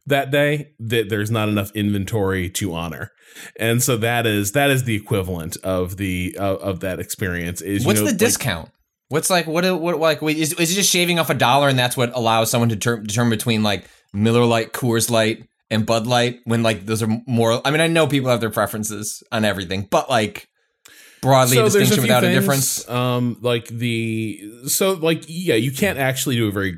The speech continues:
Speaker 1: big discount and to have much profit. Like, it's not worth it to, to, to a discount to, like, move volume. That's not how this is gonna work. Um, the, but what you can do is you can basically, like, cut your margin down to nil. And, uh, the idea is that you do it with, like, while supplies last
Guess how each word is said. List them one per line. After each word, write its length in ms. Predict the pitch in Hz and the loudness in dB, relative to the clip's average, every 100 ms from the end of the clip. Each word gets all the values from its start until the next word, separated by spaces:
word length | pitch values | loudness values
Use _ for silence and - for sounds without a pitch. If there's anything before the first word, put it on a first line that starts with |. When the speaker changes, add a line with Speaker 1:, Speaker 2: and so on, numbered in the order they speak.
| - _ 117 | -12 _ -6
Speaker 1:
big 240 | 117 98 | -4 -2
discount 600 | 87 92 - 107 95 90 | -4 -8 -6 -4 -4 -6
and 560 | 95 98 98 92 92 92 | -6 -4 -2 -2 -4 -4
to 100 | - | -6
have 220 | 117 107 | -4 -2
much 180 | 95 90 | -4 -6
profit. 240 | - 78 98 | -8 -6 -4
Like, 100 | 117 | -2
it's 80 | |
not 140 | 135 120 | -2 -2
worth 240 | 110 107 | -2 -2
it 100 | 113 | -4
to, 160 | 107 92 | -4 -4
to, 180 | 82 92 | -6 -10
to 220 | 92 - | -6 -4
a 40 | 101 | -2
discount 400 | 98 - 95 92 | -2 -4 -6 -4
to, 60 | |
like, 120 | 95 | -4
move 160 | 95 90 | -2 -2
volume. 380 | 82 85 95 90 | -2 -2 -2 -4
That's 200 | 85 104 | -4 -6
not 220 | 90 - | -6 -6
how 160 | 95 87 | -6 -6
this 160 | 87 | -6
is 60 | 85 | -6
gonna 140 | 90 | -6
work. 460 | 87 98 101 - - 90 | -2 -2 -4 -8 -14 -8
Um, 420 | 92 92 87 85 - - - - - - | -6 -4 -6 -8 -12 -20 -20 -20 -20 -12
the, 320 | 127 127 123 127 | -4 0 0 0
but 280 | 139 139 | 0 2
what 140 | 139 139 | 0 -2
you 100 | 131 | -2
can 260 | 202 220 | 0 2
do 160 | 170 123 | 2 2
is 140 | 117 | 0
you 60 | 123 | 0
can 120 | 123 | -2
basically, 520 | 120 131 156 135 135 | 0 0 0 -2 -2
like, 360 | 110 98 95 - _ _ _ _ _ _ _ _ _ - | 0 -2 -4 -10 _ _ _ _ _ _ _ _ _ -4
cut 160 | 165 127 | -2 0
your 80 | |
margin 280 | 120 113 113 | 0 0 0
down 200 | 110 104 | -2 -2
to 80 | 95 | -2
nil. 500 | 98 98 92 90 - _ | -2 -2 -4 -6 -10 _
And, 380 | 98 98 98 95 | -6 -4 -4 -2
uh, 220 | 101 101 | -2 0
the 140 | 101 98 | 0 -2
idea 340 | 110 170 147 | 0 2 2
is 340 | 104 98 98 | 2 0 -2
that 80 | 127 | -4
you 80 | 110 | -2
do 100 | 110 | 0
it 20 | |
with, 160 | 104 98 | 0 0
like, 200 | 98 101 | -4 -4
while 360 | 110 98 117 131 | -4 -2 0 -2
supplies 480 | 139 131 120 110 | -4 -2 -2 -2
last 480 | 98 95 120 - - | -2 -4 -4 -6 -12